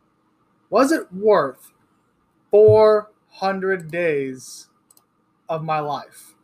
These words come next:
There is a reason the military, the military recruits young men. Because the older you get, the more you see the military propaganda you fell for at, at a young age.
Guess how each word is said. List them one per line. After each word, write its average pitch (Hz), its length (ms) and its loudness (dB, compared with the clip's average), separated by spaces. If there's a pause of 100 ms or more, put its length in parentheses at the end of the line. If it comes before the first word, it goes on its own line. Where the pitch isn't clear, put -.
(2000)
There 208 160 4
is 226 100 2
a 214 140 2
reason 233 480 0
the 214 60 -6
military, 196 640 -6 (580)
the 165 100 -10
military 180 540 -2
recruits 185 600 -6 (120)
young 175 360 -10
men. 180 260 -8 (1600)
Because 180 260 -2
the 196 80 0
older 202 300 0
you 185 140 -8
get, 190 320 -4
the 170 80 -10
more 170 260 -12
you 175 140 -16
see 185 260 -12
the 165 80 -10
military 165 500 -6
propaganda 156 680 -8
you 151 160 -8
fell 160 260 -2
for 139 300 -6
at, 139 340 -10
at 151 60 -6
a 151 60 -6
young 147 300 -8
age. 151 500 -8